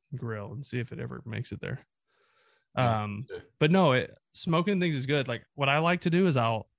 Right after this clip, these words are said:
Speaker 1: I'll smoke, like, a, if I have, like, a huge tomahawk steak or something, I'll smoke it first at, like,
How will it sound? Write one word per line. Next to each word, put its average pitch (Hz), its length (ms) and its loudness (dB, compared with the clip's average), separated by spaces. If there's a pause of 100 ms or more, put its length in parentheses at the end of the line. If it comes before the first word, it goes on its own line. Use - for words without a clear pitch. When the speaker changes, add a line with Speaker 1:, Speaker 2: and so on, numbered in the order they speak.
(380)
Speaker 1:
I'll 123 140 0
smoke, 135 380 2
like, 143 140 -2
a, 110 140 -2
if 131 120 -10
I 156 60 2
have, 139 120 0
like, 135 120 0
a 101 40 -14
huge 135 400 -2
tomahawk 120 460 -4
steak 113 260 -4
or 135 60 -2
something, 147 340 -2 (520)
I'll 117 120 0
smoke 143 460 2
it - 160 -2
first 123 540 -4
at, 113 120 -2
like, 110 300 -2